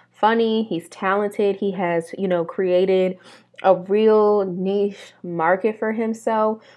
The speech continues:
But the one thing I do kinda wanna touch on is just identity politics. And I think that, you know,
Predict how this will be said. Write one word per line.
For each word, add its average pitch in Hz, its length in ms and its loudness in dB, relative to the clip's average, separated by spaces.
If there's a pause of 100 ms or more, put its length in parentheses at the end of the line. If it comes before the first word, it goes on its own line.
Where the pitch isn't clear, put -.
(120)
But 196 260 6
the 190 80 2
one 302 220 2
thing 311 120 -2
I 196 120 0
do 202 420 -2
kinda 196 200 -2
wanna 175 200 -2
touch 170 240 -6
on 165 200 -6
is 165 220 -6
just 165 320 -4
identity 160 480 -6
politics. - 720 -8
And 196 100 -2
I 180 80 0
think 254 340 0
that, 170 300 0 (300)
you 208 140 0
know, 170 500 0